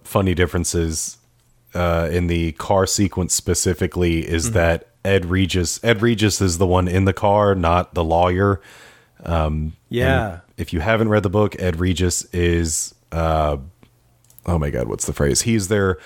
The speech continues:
Speaker 1: uh, P R guy. So Ed Regis
Speaker 2: Yeah,
Speaker 1: is
Speaker 2: that's
Speaker 1: head
Speaker 2: right,
Speaker 1: of
Speaker 2: that's
Speaker 1: public
Speaker 2: right.
Speaker 1: relations. Yeah.
Speaker 2: I
Speaker 1: So he
Speaker 2: forgot about
Speaker 1: wants
Speaker 2: that.
Speaker 1: everything to look good, but he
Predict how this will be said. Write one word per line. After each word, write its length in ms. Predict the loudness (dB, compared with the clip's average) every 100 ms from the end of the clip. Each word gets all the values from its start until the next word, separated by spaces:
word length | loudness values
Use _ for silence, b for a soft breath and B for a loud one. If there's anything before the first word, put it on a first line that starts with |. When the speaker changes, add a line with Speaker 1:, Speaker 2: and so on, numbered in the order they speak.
| B B _ -2
Speaker 1:
uh, 160 | 0
P 260 | 0 0 2
R 220 | 2 0
guy. 340 | 0 0 0 -4 _ b b b b b
So 180 | -4 -2
Ed 200 | 0 0
Regis 420 | 0 0 0 0 -2
Speaker 2:
Yeah, 60 |
Speaker 1:
is 60 | -2
Speaker 2:
that's 160 | -2 -2
Speaker 1:
head 140 | 0
Speaker 2:
right, 160 | 0 -2
Speaker 1:
of 60 |
Speaker 2:
that's 180 | -4 -2
Speaker 1:
public 80 | 0
Speaker 2:
right. 100 | -2
Speaker 1:
relations. 680 | -2 -2 -4 -6 -10 -12 -10
Yeah. 380 | -2 -2 -2 -6 -18 B B
Speaker 2:
I 120 | -6 -4
Speaker 1:
So 140 | -2
he 40 | 0
Speaker 2:
forgot 200 | 0 0
about 60 |
Speaker 1:
wants 240 | 0 0 -2
Speaker 2:
that. 100 | -2
Speaker 1:
everything 360 | -2 0 -2 -2
to 60 |
look 200 | -2 -2
good, 320 | 0 0 -2 -10 b b -4
but 160 | -2
he 240 | 0 -2